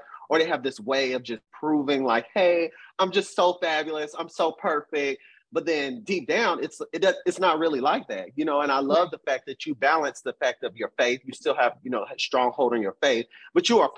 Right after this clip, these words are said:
Speaker 1: a realist, real, realist in the, in, at the end of the day as well, too. Like, you are true to who you are at the end of the day. And people can be intimidated by that because, you know, you walk in, you're happy, uh,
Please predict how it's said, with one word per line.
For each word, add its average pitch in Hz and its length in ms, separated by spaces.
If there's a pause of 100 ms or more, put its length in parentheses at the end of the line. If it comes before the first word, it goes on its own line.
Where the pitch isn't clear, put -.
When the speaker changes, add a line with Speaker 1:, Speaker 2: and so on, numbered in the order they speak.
(120)
Speaker 1:
a 147 100
realist, 139 640
real, 147 360 (120)
realist 139 480
in 123 120
the, 110 120
in, 123 160 (100)
at - 100
the 120 60
end 117 120
of 120 60
the 120 60
day 107 120
as 104 160
well, 101 180
too. 180 200
Like, 110 240
you 139 180
are 143 180
true 143 240
to 123 100
who 131 300
you 117 120
are 113 80
at - 100
the 101 100
end 101 120
of 90 80
the 95 80
day. 117 200 (280)
And - 100
people 196 260
can 160 200
be 160 120
intimidated 202 460
by 151 140
that 156 180
because, 147 240
you 156 100
know, 139 120
you 139 160
walk 131 280
in, 160 180
you're 147 120
happy, 139 540
uh, 120 100